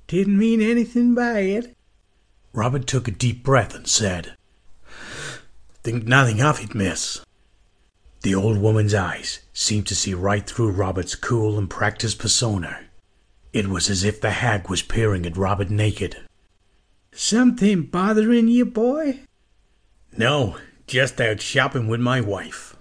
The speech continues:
The old woman laughed. <laughs> "Getting on your nerves again, is she?" "Not at all." "Still,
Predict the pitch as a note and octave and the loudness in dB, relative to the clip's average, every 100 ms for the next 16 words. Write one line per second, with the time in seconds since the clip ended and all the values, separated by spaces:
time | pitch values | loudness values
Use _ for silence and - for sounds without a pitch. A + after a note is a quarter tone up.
0 | _ _ _ _ _ _ _ _ - G2 | _ _ _ _ _ _ _ _ -10 -2
1 | F#2 F#2 G#2 F#2+ G2+ G#2 G#2 G2 E2+ - | 0 2 2 4 4 4 4 2 0 -6
2 | - - _ _ _ _ _ _ _ - | -10 -16 _ _ _ _ _ _ _ -8
3 | D3 A#3+ F#3+ G3 E3+ E3 D#3 F3+ A3 A3+ | 2 4 6 4 0 -4 -2 4 4 4
4 | A3 G#3 G#3+ G3+ G#3 G#3 F#3+ F3+ D#3+ C3+ | 2 0 0 0 -2 0 0 0 0 -2
5 | D#3+ D3 C#3+ E3 E3+ E3+ F#3 F#3 G#3 G#3 | -6 -4 -2 0 0 0 0 -2 -4 -2
6 | A#3+ B3 - _ _ _ _ _ _ _ | -4 -6 -10 _ _ _ _ _ _ _
7 | G#2+ G#2+ D#3+ D#3 C3 F#2+ F2+ - - _ | -2 2 4 2 2 -2 -10 -16 -20 _
8 | _ _ _ _ _ - - - A#3 G#3+ | _ _ _ _ _ -4 -2 2 6 6
9 | F3+ F#3+ | 4 0